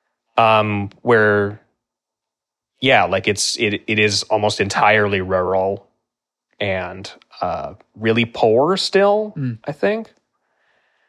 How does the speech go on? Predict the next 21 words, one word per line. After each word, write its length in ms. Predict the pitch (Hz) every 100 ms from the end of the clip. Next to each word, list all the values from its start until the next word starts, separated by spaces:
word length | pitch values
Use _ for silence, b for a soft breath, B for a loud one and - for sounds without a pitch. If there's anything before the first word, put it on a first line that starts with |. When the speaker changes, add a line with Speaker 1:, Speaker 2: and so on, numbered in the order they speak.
| _ _
Speaker 1:
But, 280 | - 101 -
uh, 100 | 107
but 140 | 110 151
yeah, 200 | 151 117
I 100 | 123
do 140 | 135
know 140 | 127
the, 160 | 117 117
the 160 | 117 117
Ohio 380 | 110 131 123 117
River 460 | 107 110 104 101
Valley 580 | 98 101 101 95 90 76 -
is, 240 | 95 -
like, 180 | 95 92
a 60 |
major, 800 | 98 95 95 90 95 90 87 90 - _ _ _ _
you 120 | 101
know, 360 | 92 80 - 78 _ _ _ _ -
looks 240 | 165 -
very 240 | 101 98
beautiful, 580 | 98 107 117 95 87 87